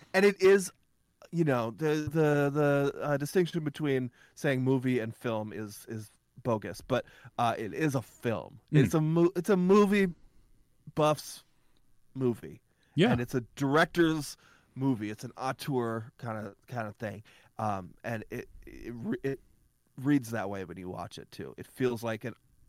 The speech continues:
Speaker 1: it feels like there's an art house movie inside of, like, a huge blockbuster.
Speaker 2: Yeah. And that's, that's Spielberg. I mean, you know, two years earlier he does Jaws, which is the, the s-, the gold standard, the start of the blockbusters, and then he does this, which
Speaker 1: Mm-hmm.
Speaker 2: is a blockbuster,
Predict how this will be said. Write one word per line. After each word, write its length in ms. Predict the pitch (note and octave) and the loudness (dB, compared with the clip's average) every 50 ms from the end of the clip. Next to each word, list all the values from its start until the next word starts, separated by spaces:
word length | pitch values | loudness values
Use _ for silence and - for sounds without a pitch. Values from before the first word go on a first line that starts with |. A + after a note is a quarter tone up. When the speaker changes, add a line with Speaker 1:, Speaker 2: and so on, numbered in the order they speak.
| - _ _ - - _ _ _ _ - - | -20 _ _ -20 -20 _ _ _ _ -8 -4
Speaker 1:
it 140 | C3 C3 - | -4 -2 0
feels 260 | - E3 D#3+ C#3+ D3+ | 2 2 2 4 2
like 140 | C#3+ C3 - | 0 2 2
there's 200 | B2+ A#2+ A2+ B2 | 0 -2 -2 -4
an 80 | - - | -6 -4
art 180 | G#2+ A#2 A#2+ A2+ | -4 -4 -4 -4
house 240 | A#2+ A2 A2 - - | -4 -6 -6 -8 -8
movie 400 | A#2 G#2+ G2+ F#2+ G2+ G2+ G#2+ - | -8 -8 -8 -8 -10 -10 -10 -10
inside 400 | - G#2 G#2+ - G#2+ G2+ G2+ F#2+ | -12 -14 -12 -8 -8 -6 -6 -8
of, 140 | G2 E2+ D#2+ | -10 -12 -10
like, 200 | D2+ F#2+ F#2+ - _ _ - _ _ - - - - _ _ _ _ _ _ _ _ _ _ - | -10 -10 -10 -12 _ _ -20 _ _ -20 -20 -20 -20 _ _ _ _ _ _ _ _ _ _ -14
a 60 | A2 | -14
huge 320 | - - A2 G2+ A2+ - | -12 -10 -10 -10 -10 -10
blockbuster. 580 | - C#2 A#1 - - - - - - - - - - _ _ _ _ _ - | -12 -14 -14 -14 -16 -20 -20 -20 -20 -20 -20 -20 -20 _ _ _ _ _ -4
Speaker 2:
Yeah. 240 | C#3+ D#3+ - A2+ - - _ _ _ _ - | -2 0 0 -2 -4 -8 _ _ _ _ 2
And 160 | D3 C#3 C#3+ | 2 4 4
that's, 400 | D#3 F#3 F#3 - - - - - - | 4 2 0 -2 -6 -8 -8 -6 -4
that's 240 | A#2+ C3 - - - | -2 -2 -2 -2 -6
Spielberg. 500 | - - D#3 D3+ B2 F2 E2 D2+ C#2+ - F2+ | -6 -2 -2 0 0 0 -2 -6 -6 -4 -4
I 60 | F#2 | -2
mean, 400 | F#2+ F#2 F2+ F2 F2 F2 F#2 - - - | 0 0 0 -2 -2 -4 -6 -8 -10 -8
you 100 | A#2+ G#2 | -4 -4
know, 120 | F#2 F2 - - | -4 -4 -4 -2
two 140 | - C#3+ C3 | 0 2 4
years 260 | B2+ B2 B2 A#2 A2 | 4 4 4 4 2
earlier 380 | A#2 A2+ A2 G#2+ G#2 G2 F#2 F2+ | 2 2 4 4 4 4 2 2
he 100 | F#2 G#2 | 2 2
does 200 | F#2 F2+ F2+ E2+ | 2 0 0 0
Jaws, 460 | - - G2+ F2+ F2 D#2+ D2 D2 - | -2 0 0 2 2 0 -2 -4 -4
which 160 | - F2 - | -6 -6 -4
is 160 | F#2+ E2+ - - | -6 -8 -8 -6
the, 320 | - F2 F2 E2+ E2+ - - - | -6 -4 -4 -4 -6 -8 -8 -8
the 100 | F#2 F2 | -8 -8
s-, 220 | - - - - _ - | -8 -8 -12 -12 _ -4
the 120 | G#2+ G2+ | -2 -2
gold 280 | F#2+ F#2 G#2+ G#2+ A2 G#2 | 0 2 2 2 2 0
standard, 380 | - - G#2+ G#2 G2+ F#2+ F2+ D#2+ | -2 -2 -2 0 0 0 -2 -4
the 80 | F2 E2+ | -6 -8
start 380 | - - - A2+ G#2+ A2 G#2 | -6 -4 0 0 2 2 0
of 60 | G2+ F2 | -2 -4
the 80 | F2 | -4
blockbusters, 680 | - F#2 F2+ F2+ - - - - - - - - D#2 - | -4 -2 -2 -2 -2 -4 -8 -10 -10 -10 -10 -10 -8 -6
and 100 | F2+ F2+ | -4 -2
then 40 | F#2 | -2
he 60 | G2+ | -2
does 220 | G2 G#2+ G#2 F#2+ - | 0 -2 -2 -4 -2
this, 320 | G2+ A2+ B2 A2+ - - | -2 0 0 0 0 -2
which 140 | G#2 G#2 A2+ | -6 -6 -4
Speaker 1:
Mm-hmm. 80 | A2+ A#2 | -2 -2
Speaker 2:
is 100 | A#2 C#3 | 0 0
a 80 | C3 | -2
blockbuster, 720 | A#2+ - C3+ E3 F3+ - - G#2 F#2+ - - - F#2 F#2 | -2 -2 -4 -4 -4 -4 -2 -4 -4 -4 -4 -8 -8 -8